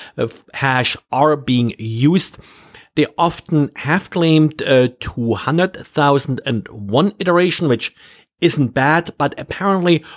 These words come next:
one problem with Bitwarden is that they didn't sort of include a good way to upgrade the hashing being done once the account has been established.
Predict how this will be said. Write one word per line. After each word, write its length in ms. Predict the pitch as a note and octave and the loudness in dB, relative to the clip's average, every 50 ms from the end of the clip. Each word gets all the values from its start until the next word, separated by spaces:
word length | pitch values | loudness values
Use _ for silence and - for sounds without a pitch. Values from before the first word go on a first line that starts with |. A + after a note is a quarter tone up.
| - _ | -6 _
one 200 | D#3+ D#3+ D#3 D3 | 2 2 2 2
problem 540 | - - - E3 E3+ F3+ - F#3+ E3+ D#3 D3+ - | 0 -4 -4 -2 -2 0 2 2 2 2 0 0
with 300 | D#3 D3 D3 - - _ | 0 -2 -2 -2 -2 _
Bitwarden 600 | F3 - - - E3+ D#3+ D3+ C#3+ C3 - C#3 C3 | -4 -4 -4 -2 0 2 2 2 2 0 -2 -4
is 360 | - - C3 B2+ B2+ - - - - - - - - - | 0 2 2 2 2 2 -2 -4 -10 -18 -20 -20 -14 -12
that 520 | - B2+ C3 C#3+ C#3+ C3+ C3+ C3+ C3 - - - C3+ B2 | -8 -2 0 2 2 4 2 2 -2 -6 -10 -12 -4 0
they 200 | D3 D3 C#3+ C#3+ B2+ - - B2+ B2+ A#2+ B2+ _ | 2 2 2 2 0 -4 -8 -12 -12 -14 -6 _
didn't 280 | - F3+ F3 F#3+ F#3 - | -2 0 2 2 0 2
sort 180 | - E3+ D3+ | 2 2 2
of 140 | D3+ C#3+ - | 2 0 -2
include 500 | - D#3 D3+ C#3 - - - D3+ C#3+ C#3 - - | -2 -4 -4 -2 -4 -2 0 2 2 2 0 -4
a 80 | C#3 | -2
good 240 | C3 C#3 C3+ A#2+ A#2 | 0 0 0 0 0
way 160 | B2 B2 B2 | 2 2 2
to 240 | A#2+ - C#3+ - - _ _ | 0 0 -4 -4 -4 _ _
upgrade 680 | - F3+ - - - - - C#3+ C3 B2 A#2+ A2 A2 - - - | -4 -4 -4 -6 -8 -4 0 2 2 4 2 0 -2 -4 -10 -10
the 380 | - B2+ A#2+ G#2+ A#2 B2 A#2 G#2+ | -8 -8 -8 -4 -2 -2 -2 -2
hashing 640 | G2+ - B2 A#2+ A2+ A2 G#2+ - - A#2+ A2+ A2 - - - - - - _ | -2 -4 -4 -2 -2 -2 -2 -4 -2 -2 -2 -4 -4 -8 -16 -20 -20 -6 _
being 300 | - B2 A2+ A2+ A2+ - - - A#2+ A2+ A2+ | 0 2 2 2 0 -2 -4 -10 -12 -4 0
done 260 | C#3 C3+ C#3+ D3 C#3+ - | 2 2 4 2 0 -2
once 380 | - B2+ B2 B2+ B2+ B2+ B2 - | -6 -4 0 2 2 2 0 0
the 100 | - A#2 | -2 -4
account 340 | A2+ - - A#2+ A2+ A2+ G#2 | -4 -4 -4 -4 -4 -4 -2
has 220 | - A#2+ A#2 - | -2 -2 -2 -2
been 160 | - - G#2+ | -2 -2 -4
established. 880 | G2+ F#2+ - - - - D3+ C#3+ D3 D3+ - D3+ D3+ D3 - - - | -2 -2 -2 -2 -2 -2 -2 -2 -2 0 2 2 2 2 0 -4 -10